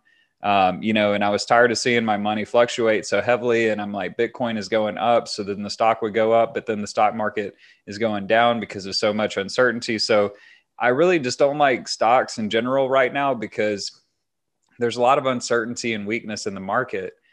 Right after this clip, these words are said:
And when you have that uncertainty and weakness in the market, it's, it's basically,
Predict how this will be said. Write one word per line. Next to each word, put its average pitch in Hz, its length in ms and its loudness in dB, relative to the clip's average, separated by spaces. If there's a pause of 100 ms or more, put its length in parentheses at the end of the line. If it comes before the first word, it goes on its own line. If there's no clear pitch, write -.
(280)
And 104 320 -4
when 113 120 -4
you 120 80 -4
have 123 240 2
that 117 200 4
uncertainty 110 720 -4
and 98 160 -10
weakness 113 420 -8
in 104 60 -10
the 101 60 -10
market, 101 520 -4 (840)
it's, - 380 -6
it's 110 260 -6
basically, 110 840 -2